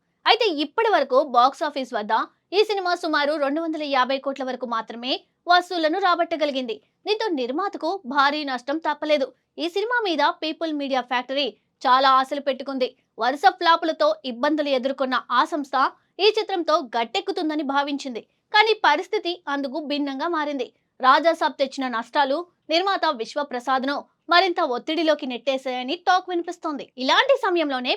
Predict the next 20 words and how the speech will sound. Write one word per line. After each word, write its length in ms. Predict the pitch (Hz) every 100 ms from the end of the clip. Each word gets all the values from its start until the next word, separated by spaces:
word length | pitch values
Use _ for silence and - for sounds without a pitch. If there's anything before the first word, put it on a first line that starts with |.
| -
ప్రభాస్ 380 | 269 262 359 -
నిర్మాతకు 500 | 269 262 294 285 285 262 -
అండగా 340 | 254 277 285
నిలిచాడని 580 | 277 247 254 262 233 247 359 -
ఇండస్ట్రీలో 540 | 330 330 320 277 269 349 -
గుసగుసలు 520 | 277 277 294 285 277
వినిపిస్తున్నాయి. 600 | 339 302 285 - 247 196 - _ _ -
సినిమా 260 | 320 392 494
రంగంలో 400 | 440 370 311 339 370
ఇది 180 | 311 359
కొత్త 260 | 349 302
విషయం 300 | 320 277 277
కాదు. 240 | 247 196 202 - _ -
ఒక 160 | 214 285
సినిమా 320 | 285 294 359
వల్ల 200 | 370 320 330
భారీ 300 | 285 277 302
నష్టాలు 440 | 294 262 - 294 285
ఎదురైతే 460 | 262 247 240 240 311 - _
హీరోలు 400 | - 440 440 349